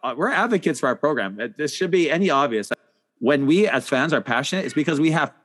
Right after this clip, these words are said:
we have something in store for the, in stake for the program. We have very little control.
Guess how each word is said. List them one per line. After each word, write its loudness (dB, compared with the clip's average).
we 2
have 0
something -2
in -4
store -2
for -4
the, -6
in -2
stake 0
for 0
the 0
program. -2
We 4
have 0
very 4
little 2
control. -8